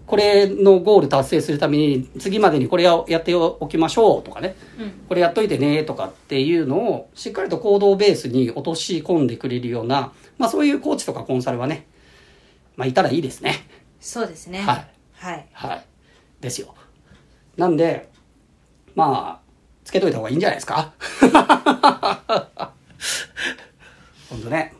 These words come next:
Speaker 1: まあ、と言いながらね、
Speaker 2: うん。
Speaker 1: まあ、コーチとかコンサルもね、コンサルもね、まあ、いろんな人がいるし、
Speaker 2: うん。
Speaker 1: まあ、ある種ピンキリだったりもするんで、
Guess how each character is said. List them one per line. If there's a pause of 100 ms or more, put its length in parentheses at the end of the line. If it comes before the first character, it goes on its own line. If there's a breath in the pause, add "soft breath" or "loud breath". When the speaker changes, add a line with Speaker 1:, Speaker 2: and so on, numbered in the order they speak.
Speaker 1:
ま
あ、
と
言
い
な
が
ら
ね、
Speaker 2:
う
ん。
Speaker 1:
ま
あ、
コ
ー
チ
と
か
コ
ン
サ
ル
も
ね、 (120)
コ
ン
サ
ル
も
ね、
ま
あ、
い
ろ
ん
な
人
が
い
る
し、
Speaker 2:
う
ん。
Speaker 1:
ま
あ、
あ
る
種
ピ
ン
キ
リ
だ
っ
た
り
も
す
る
ん
で、